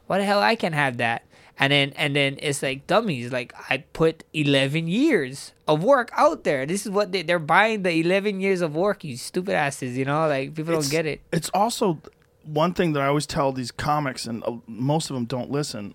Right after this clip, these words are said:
Speaker 2: I'm like, "Do more, do more shows."
Speaker 1: Yeah.
Speaker 2: Like, you don't have to do one a week. Why are you doing one a week when you can do four a week?
Speaker 1: Yeah.
Speaker 2: Do four or five. Don't burn out.
Speaker 1: Yeah.
Speaker 2: But just keep doing it. Like,
Speaker 1: Yeah.
Speaker 2: the more you do it, the better you get at it. It's
Speaker 1: Yeah.
Speaker 2: just like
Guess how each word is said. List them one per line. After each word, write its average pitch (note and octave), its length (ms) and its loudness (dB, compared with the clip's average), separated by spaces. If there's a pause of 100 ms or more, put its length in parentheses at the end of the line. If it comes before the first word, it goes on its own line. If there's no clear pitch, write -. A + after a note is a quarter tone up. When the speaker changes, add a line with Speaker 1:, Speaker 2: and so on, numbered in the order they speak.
Speaker 2:
I'm B2 120 -4
like, C3 160 -4 (100)
"Do D#3 160 0
more, D3 540 0 (800)
do C#3 160 0
more F3 260 2
shows." F3 600 -2
Speaker 1:
Yeah. C3 180 0
Speaker 2:
Like, B2 180 -6
you C#3+ 60 -2
don't G3 140 2
have F3+ 140 2
to C3+ 80 -6
do B2+ 140 -2
one A#2 200 -4
a G#2 60 -2
week. B2+ 240 -4
Why C#3+ 120 0
are F#3 40 2
you G#3 80 0
doing G#3 220 0
one G3 160 -2
a F#3 40 -2
week G#3 220 -4
when C#3+ 100 -2
you C3+ 80 -4
can C3+ 100 -10
do C#3+ 120 -2
four C#3+ 320 -4
a C3 60 -4
week? - 320 -12
Speaker 1:
Yeah. A#2+ 260 -4 (300)
Speaker 2:
Do D3+ 140 0
four F3+ 300 0
or E3 60 2
five. C#3+ 300 0
Don't G#3+ 200 0
burn C#3+ 240 0
out. E3 340 0 (200)
Speaker 1:
Yeah. C3 120 -2 (100)
Speaker 2:
But C#3 260 0
just - 220 -4
keep E3+ 260 -6
doing B3 280 2
it. - 160 -6
Like, C#3 120 0
Speaker 1:
Yeah. D#3+ 80 4
Speaker 2:
the D#3+ 60 0
more F3 300 2
you G3 140 -2
do G3+ 140 -4
it, A3+ 80 -2
the D#3 80 -2
better E3+ 240 2
you D#3 120 -2
get G#3 240 4
at E3 120 2
it. - 100 0
It's C3 100 -4
Speaker 1:
Yeah. D#3+ 60 -2
Speaker 2:
just B3 160 -2
like A#3 140 0